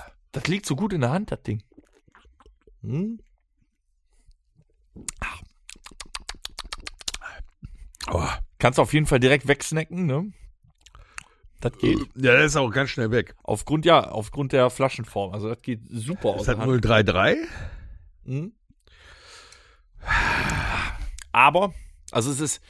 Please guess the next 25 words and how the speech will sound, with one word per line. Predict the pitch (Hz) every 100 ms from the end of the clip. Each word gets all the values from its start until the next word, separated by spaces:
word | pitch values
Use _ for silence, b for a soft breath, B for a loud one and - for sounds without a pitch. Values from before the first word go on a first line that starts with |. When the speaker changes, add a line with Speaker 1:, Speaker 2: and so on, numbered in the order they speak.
| B B B B B
Speaker 1:
vom | - 117
Geruch | 110 104 170 -
her | 170
besser | 131 151 151
als | 135 -
im | 123
Geschmack. | 104 - 123 - - _ _
Es | 117
hat | 165 -
tatsächlich | 147 - 202 - 302 - 302
Speaker 2:
<laughs> | - - 254
Super. | 190 220 196 135 B B B
Nein. | 120 131 127 110 - b -
Dann | 143
Speaker 1:
Doch. | 180
Speaker 2:
ist, | - 156
dann | 151
ist | 180 -
Speaker 1:
Es |
hat | 175
Speaker 2:
wie | 196
Speaker 1:
sieben | 160 220 285
Komma | 226 208 190
zwei | - 175
Prozent. | 175 175 165 151